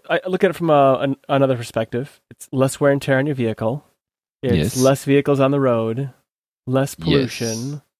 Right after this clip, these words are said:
Speaker 2: Mm-hmm.
Speaker 1: Uh, you know, for America, it would be less cars leaking everywhere, you know, 'cause that's how things are here. <laughs>
Speaker 2: Well,
Speaker 1: Everybody
Speaker 2: less,
Speaker 1: drives.
Speaker 2: less gas
Speaker 1: Yeah.
Speaker 2: in the car, yes.
Speaker 1: Yeah.
Speaker 2: So,
Speaker 1: So, I think,
Speaker 2: yeah.
Speaker 1: I think it's a positive. That, that, that,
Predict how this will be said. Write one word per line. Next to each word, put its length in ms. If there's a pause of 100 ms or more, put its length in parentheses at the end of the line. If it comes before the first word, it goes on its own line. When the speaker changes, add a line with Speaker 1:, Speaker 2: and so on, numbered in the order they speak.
(120)
Speaker 2:
Mm-hmm. 200 (320)
Speaker 1:
Uh, 300
you 80
know, 120
for 160
America, 640
it 80
would 160
be 140
less 280
cars 400
leaking 380
everywhere, 680
you 100
know, 180
'cause 160
that's 160
how 160
things 280
are 160
here. 440 (340)
<laughs> 340 (600)
Speaker 2:
Well, 220
Speaker 1:
Everybody 200
Speaker 2:
less, 240
Speaker 1:
drives. 60
Speaker 2:
less 260
gas 380
Speaker 1:
Yeah. 60
Speaker 2:
in 40
the 120
car, 260
yes. 420 (400)
Speaker 1:
Yeah. 220 (340)
Speaker 2:
So, 500
Speaker 1:
So, 40
I 180
think, 100
Speaker 2:
yeah. 240
Speaker 1:
I 60
think 100
it's 80
a 60
positive. 480
That, 120
that, 200
that, 160